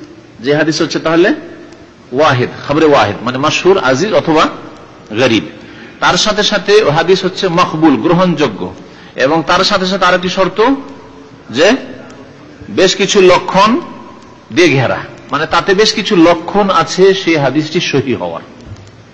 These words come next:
গ্রহণযোগ্য, তার উপরন্ত হাসান, ধরেন হাসান হাদিস,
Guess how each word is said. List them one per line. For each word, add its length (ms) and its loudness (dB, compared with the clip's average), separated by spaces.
গ্রহণযোগ্য, 840 2
তার 160 4
উপরন্ত 520 0
হাসান, 480 0
ধরেন 220 -2
হাসান 320 -2
হাদিস, 360 -2